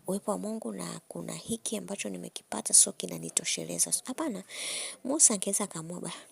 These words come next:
ishara zote zile, Mungu anasema na mimi, and so and so and so and so."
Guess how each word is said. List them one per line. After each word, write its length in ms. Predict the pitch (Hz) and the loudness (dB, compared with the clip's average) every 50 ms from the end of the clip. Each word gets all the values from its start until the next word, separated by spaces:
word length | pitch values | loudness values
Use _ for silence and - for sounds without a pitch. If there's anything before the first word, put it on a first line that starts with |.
| - - - - - - - - - - - - - - - | 0 4 4 4 4 2 -10 -8 -8 -8 -10 -14 -16 -14 -4
ishara 400 | - 202 - - 202 190 175 170 | 0 2 2 2 2 0 0 0
zote 260 | - - 170 - 160 | 0 0 0 -2 2
zile, 440 | 147 - - 170 165 160 170 170 175 170 | 4 4 4 2 -2 -8 -10 -12 -10 -12
Mungu 200 | 170 170 170 165 | -12 -10 -10 -8
anasema 420 | 156 160 - - 180 170 - - | 0 4 4 4 4 2 -8 -8
na 140 | 160 160 160 | -10 -10 -10
mimi, 260 | 160 165 165 - - - | -10 -10 -8 -8 -8 -10
and 140 | - - - - _ _ _ - _ _ - | -10 -12 -16 -18 _ _ _ -20 _ _ 2
so 200 | - - - - | 2 2 2 2
and 120 | - 160 160 | -2 -2 0
so 120 | - - - | 0 0 0
and 100 | 160 165 | 0 -2
so 120 | - - | -2 -2
and 100 | 160 165 | 0 -2
so." 100 | - | -2